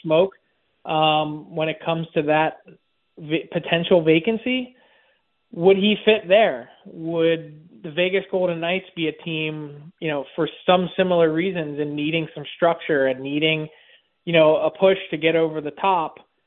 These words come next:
does he fit there? So I think there'd be a number of intriguing options or opportunities. And like I said, teams that may not have pulled the trigger yet or weren't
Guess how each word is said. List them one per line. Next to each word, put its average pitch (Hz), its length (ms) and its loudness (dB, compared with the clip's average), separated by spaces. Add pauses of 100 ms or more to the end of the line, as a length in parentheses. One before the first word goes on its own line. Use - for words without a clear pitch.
(280)
does 165 140 0
he 175 180 -6
fit 180 180 -2
there? 165 440 -4 (220)
So 170 340 0 (140)
I 175 160 2
think 220 180 -4
there'd 202 180 -2
be 196 140 -2
a 185 40 2
number 180 340 -2
of 165 120 -2
intriguing 175 760 -8 (200)
options 180 520 0
or 165 140 2
opportunities. 180 680 -4
And 165 80 -6
like 160 160 -2
I 160 140 -2
said, 165 320 0 (140)
teams 180 280 -10
that 175 180 2 (500)
may 170 160 4
not 190 240 4
have 175 300 -4 (160)
pulled 185 180 -4
the 170 80 -12 (100)
trigger 180 300 -4
yet 175 300 0
or 156 160 -2
weren't 170 320 -2